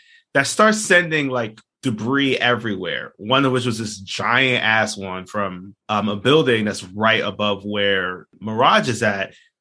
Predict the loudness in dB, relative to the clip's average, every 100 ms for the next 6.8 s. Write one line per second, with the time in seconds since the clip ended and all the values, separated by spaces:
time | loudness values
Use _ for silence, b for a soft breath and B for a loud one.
0 | _ 2 4 4 4 2 0 0 2 2
1 | -2 -2 -2 -2 -4 -4 -2 -2 -4 0
2 | 0 0 0 0 0 -4 -10 _ _ -2
3 | -2 -2 0 2 0 0 0 0 -2 -4
4 | -12 _ _ _ 2 2 2 0 0 0
5 | -2 -2 -2 0 0 -2 -4 -6 -4 0
6 | 0 0 -4 -6 -2 0 0